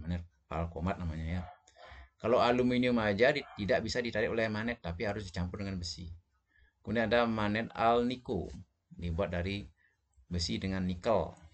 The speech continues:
Nikel ya. Itu ya. Jadi semua bahan pokoknya besi, namun dicampur sedikit dengan nikel agar tidak karatan dia. Aluminium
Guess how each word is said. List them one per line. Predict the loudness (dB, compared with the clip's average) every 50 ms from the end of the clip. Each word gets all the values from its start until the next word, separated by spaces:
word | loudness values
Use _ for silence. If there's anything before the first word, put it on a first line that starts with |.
| -20 _ _ _ _ _ _ _ _ _ -20 -16 -14 -12
Nikel | -10 -6 -4 -4 -2 -2
ya. | -4 -6 -8 -10 -16 _ -20 -20 -20 _ _ _ _ _ _ _ _ _ _ _ _ _ -16
Itu | -10 -6 -4
ya. | -2 -2 -4 -4 -8 -14 -20 -12 -8
Jadi | -4 -4 -2 -2
semua | 0 0 2 4 4 4 4 2 0
bahan | -2 0 0 0 0 0 -2 -4
pokoknya | -4 -4 -4 -2 -2 -2 -2 -2 -4 -4
besi, | -4 -4 -4 -2 -2 -2 -4 -6 -8 -14 _ _ _ _ -8
namun | -4 -4 -2 -2 -4 -4
dicampur | -4 -2 -2 -2 -2 -4 -6 -4
sedikit | -4 -4 -4 -4 -4 -4 -6 -6
dengan | -8 -8 -6 -4 -4 -4 -4 -4 -6
nikel | -8 -8 -10 -6 -4 -4 -4
agar | -2 -2 -2 -2 -2 -2
tidak | -2 -4 -4 -4 -4 -6
karatan | -8 -10 -10 -10 -8 -6 -2 -2 -2 -2
dia. | -2 -6 -10 -12 -16 _ _ _ -20 -20 _ _ _ -20 -14 -6 -2 -2
Aluminium | 0 2 2 2 2 2 2 2 2 2 2 0